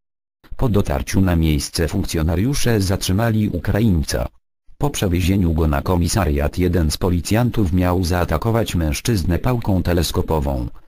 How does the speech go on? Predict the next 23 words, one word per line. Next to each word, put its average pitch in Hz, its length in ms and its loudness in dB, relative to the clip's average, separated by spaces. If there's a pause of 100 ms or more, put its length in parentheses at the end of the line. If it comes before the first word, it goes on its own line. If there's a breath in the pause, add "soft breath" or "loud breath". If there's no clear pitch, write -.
(100)
by 92 200 0
wymusić 92 520 0
na 85 140 2
nim 87 240 4
zeznania 87 520 2
lub 80 280 0
przyznanie 104 580 2
się - 140 -2
do 87 140 2
winy. 62 340 -2 (1000)
Ukrainiec 80 720 -2
złożył 78 440 -2
skargę 98 400 0
na 82 160 0
funkcjonariuszy, 87 840 0 (240 loud breath)
a 80 140 0
sprawą 87 520 0
zainteresowało 80 920 0
się 120 180 -2
Biuro 104 340 4
Spraw 78 360 -2
Wewnętrznych 90 760 0
Policji. 78 520 -2